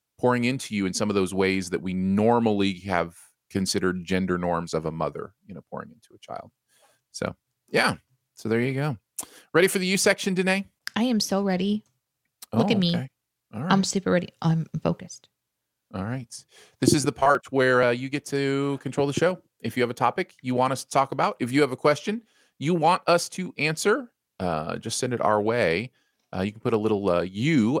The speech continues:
Speaker 1: at the beginning so that we
Speaker 2: You.
Speaker 1: know it's coming from you.
Speaker 2: You.
Speaker 1: Uh, and it's a question that you, uh, you
Speaker 2: You.
Speaker 1: want us to answer.
Speaker 2: You.
Speaker 1: So, yeah.
Speaker 2: It's the
Speaker 1: You.
Speaker 2: D N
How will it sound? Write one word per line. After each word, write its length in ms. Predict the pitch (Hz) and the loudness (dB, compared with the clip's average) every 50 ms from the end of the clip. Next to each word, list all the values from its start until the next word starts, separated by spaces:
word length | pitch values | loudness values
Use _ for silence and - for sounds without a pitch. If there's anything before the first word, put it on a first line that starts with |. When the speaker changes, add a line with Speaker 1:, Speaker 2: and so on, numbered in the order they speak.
| - | 0
Speaker 1:
at 160 | 98 101 - - | 0 -2 -2 -2
the 80 | 107 | -4
beginning 500 | 101 101 95 95 87 87 90 120 160 175 - | -6 -4 -2 -2 -2 -2 -2 -4 -6 -8 -12
so 220 | _ - - 104 95 | _ -4 -2 0 0
that 80 | 90 | 2
we 80 | - - | 2 2
Speaker 2:
You. 140 | - - - | 2 2 4
Speaker 1:
know 340 | 85 82 85 104 131 139 - - | 2 2 0 -2 -2 -6 -8 -8
it's 160 | 117 113 - | -8 -8 -4
coming 260 | - - 95 87 87 80 | -4 -2 -2 -2 -2 -4
from 220 | - - 85 85 | -4 -6 -4 -4
you. 280 | 82 80 78 87 151 - _ _ _ - - - _ - | -2 -2 -2 -2 -2 -4 _ _ _ -16 -16 -16 _ -8
Speaker 2:
You. 260 | - 339 381 381 359 240 | -4 -2 -2 0 0 0
Speaker 1:
Uh, 260 | 185 87 82 80 - - - | 0 0 0 0 -2 -2 -4
and 100 | - - | -4 -4
it's 120 | - - | -4 -6
a 40 | - | -4
question 420 | - 98 92 - - - 104 104 | 0 0 0 0 -2 -4 -2 0
that 160 | 101 104 - - | 0 0 -2 -2
you, 260 | 123 120 120 117 117 | -4 -2 0 0 0
uh, 260 | 117 117 117 117 117 113 - _ | 0 0 0 -2 -2 -4 -6 _
you 140 | 311 427 - | -2 0 2
Speaker 2:
You. 140 | 523 523 | 4 4
Speaker 1:
want 180 | - 143 151 - _ - | 4 2 2 -2 _ -2
us 220 | 143 139 - - | -2 -2 -2 -4
to 220 | - - 151 - - | -4 -4 -4 -4 -4
answer. 540 | 147 165 196 - - - 87 76 - - - | -4 -4 -4 -4 -4 -2 -2 -2 -2 -4 -6
Speaker 2:
You. 440 | - 180 175 180 175 165 151 147 147 - _ _ _ - | -4 -2 0 2 2 2 0 -2 -4 -8 _ _ _ -6
Speaker 1:
So, 200 | 98 98 95 - _ _ _ _ _ _ _ _ | -6 -6 -6 -8 _ _ _ _ _ _ _ _
yeah. 220 | - 120 123 110 92 - _ _ _ _ _ _ _ _ _ _ _ _ _ _ _ _ _ _ _ _ _ _ _ _ _ _ _ _ | -4 -2 -2 -2 -4 -8 _ _ _ _ _ _ _ _ _ _ _ _ _ _ _ _ _ _ _ _ _ _ _ _ _ _ _ _
Speaker 2:
It's 220 | - - - - - | -4 -4 -4 -4 -8
the 100 | - 165 165 - | -6 -4 0 2
Speaker 1:
You. 160 | - - 85 78 | 4 4 4 2
Speaker 2:
D 40 | - | 0
N 220 | - 156 151 - | -2 -4 -4 -4